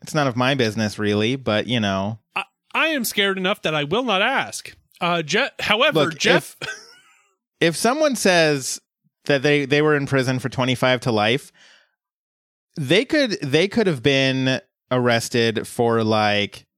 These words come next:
Speaker 1: jaywalking one too many times and just gotten the book thrown at them in some sort of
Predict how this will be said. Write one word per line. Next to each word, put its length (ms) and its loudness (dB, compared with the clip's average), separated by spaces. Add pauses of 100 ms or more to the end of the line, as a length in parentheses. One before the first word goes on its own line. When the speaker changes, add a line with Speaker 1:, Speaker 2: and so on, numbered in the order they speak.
(260)
Speaker 1:
jaywalking 840 2
one 200 0
too 140 -6
many 220 -2
times 540 -2
and 100 -4
just 180 -2
gotten 220 2
the 80 -2
book 240 -2
thrown 260 -2
at 180 0
them 180 -2
in 120 -4
some 220 -4
sort 160 -4
of 80 -4